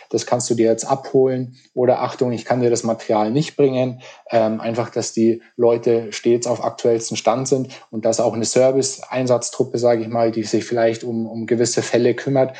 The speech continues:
dass die noch schneller, ähm, am, am Ort des Geschehens sein können, falls irgendwie eine, äh,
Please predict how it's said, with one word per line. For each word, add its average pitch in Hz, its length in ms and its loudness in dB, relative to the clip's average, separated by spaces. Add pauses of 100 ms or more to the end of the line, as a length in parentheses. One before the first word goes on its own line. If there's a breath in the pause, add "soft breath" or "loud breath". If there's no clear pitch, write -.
(140 loud breath)
dass 117 160 -2
die 123 100 2
noch 123 160 2
schneller, 117 520 2 (280 loud breath)
ähm, 110 340 -4
am, 107 520 -4
am 107 180 0
Ort 123 220 4
des 113 120 -4
Geschehens 120 440 0
sein 113 200 2
können, 113 220 0
falls 113 400 0
irgendwie 110 500 0
eine, 107 200 -2
äh, 107 240 -8